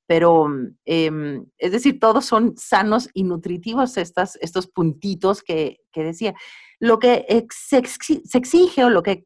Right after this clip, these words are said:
quisieran tanto los, eh, defensores de derechos humanos como los defensores, obviamente, de derechos de las audiencias, que al final somos defensorías de derechos humanos, es que me digas qué estás pensando, que me digas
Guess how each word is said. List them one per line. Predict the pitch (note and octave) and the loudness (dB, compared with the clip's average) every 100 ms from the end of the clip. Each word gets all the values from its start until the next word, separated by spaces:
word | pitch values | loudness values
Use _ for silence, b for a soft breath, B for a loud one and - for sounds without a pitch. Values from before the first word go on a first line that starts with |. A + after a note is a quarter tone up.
| _ | _
quisieran | G#3 - - D#4 D#4 A3+ A3+ - _ | -10 -4 2 4 4 2 0 -6 _
tanto | - F#3+ F#3 F#3+ F#3 E3 | 0 0 0 2 2 4
los, | F3+ F3+ F3+ - - | 4 2 0 -14 -4
eh, | E3 D#3+ | -2 -2
defensores | E3 E3 D#3+ A#3+ | -4 -4 0 0
de | A#3+ | 2
derechos | G3 F3+ F#3 G#3 | 0 0 -2 -4
humanos | G#3 G3+ | -2 -2
como | G#3 D#3+ | -2 -4
los | C#3 | -4
defensores, | D3 C#3 C#3 C3+ F3+ F#3 | -4 -6 -6 -2 -4 -2
obviamente, | F3 F3+ F3+ E3+ F3 F3 b b _ - | -4 -4 -6 -6 -8 -8 b b _ -2
de | D#3+ | 0
derechos | D#3 F3+ F3 | 0 -2 -2
de | |
las | F3 E3+ | -2 -2
audiencias, | E3+ E3+ E3+ G#3+ | -2 -4 -4 -6
que | - C4 | -2 -2
al | F3 | 0
final | G3+ D3+ A#2 D#3 | -2 -6 -6 -6
somos | - C3+ D#3+ - _ _ | -8 -8 -8 -10 _ _
defensorías | D#3+ D#3 C3 C#3+ D3+ | -8 -6 -6 -2 -2
de | D3+ | -2
derechos | D3 C#3+ C#3+ E3+ | -2 -4 -4 -6
humanos, | G3+ F3 E3 F#3 | -4 -4 -4 -4
es | C#3 E3+ - b b _ | -4 -4 -10 b b _
que | C4 A#3 | 2 4
me | A3+ | 2
digas | A3 C#4 D4+ D4 | 2 2 2 2
qué | - | -2
estás | C4 C4 C4 | 0 0 0
pensando, | C#4+ C#4+ C4 A#3 G#3 G3 B3+ | 0 -2 0 0 2 -2 -2
que | D#3+ | -4
me | B2+ | -6
digas | D3 E3 F3 | -6 -4 -4